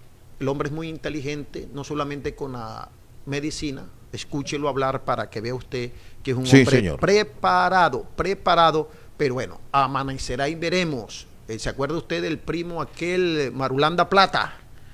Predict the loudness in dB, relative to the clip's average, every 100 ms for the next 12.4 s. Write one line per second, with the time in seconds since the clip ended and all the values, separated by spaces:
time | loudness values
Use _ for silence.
0 | -18 -4 -4 2 4 4 4 0 0 2
1 | 2 2 2 2 2 0 0 -4 -6 -6
2 | -8 -6 -6 -6 -10 -12 -10 -2 0 0
3 | -2 2 2 2 0 -4 -6 -4 -2 -2
4 | -2 -2 -2 -4 2 4 6 4 6 6
5 | 6 2 -4 -6 -4 -2 -4 -4 -4 -6
6 | -8 -6 -6 -6 -8 -12 -14 -18 -20 -20
7 | -20 -18 -4 2 6 6 4 2 0 0
8 | 2 0 -2 -4 0 0 0 -4 -4 6
9 | 6 8 6 4 4 0 -2 -4 -6 -6
10 | -6 -2 0 0 -2 0 2 2 0 0
11 | 0 0 0 0 -4 -6 -8 -10 -12 -12
12 | -12 -6 -4